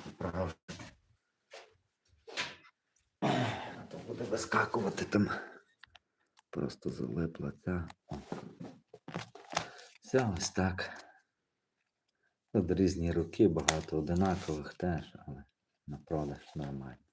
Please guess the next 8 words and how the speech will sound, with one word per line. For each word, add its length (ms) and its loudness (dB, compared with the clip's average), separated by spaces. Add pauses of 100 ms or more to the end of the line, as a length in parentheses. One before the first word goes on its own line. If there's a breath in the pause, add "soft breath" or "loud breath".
(140)
Так. 160 -20 (2250 soft breath)
Заложити. 1000 2 (1900)
Так, 320 8
заберемо, 840 4 (140)
заважає. 760 2 (920 loud breath)
Ну, 280 2
оце 240 2
така, 500 -2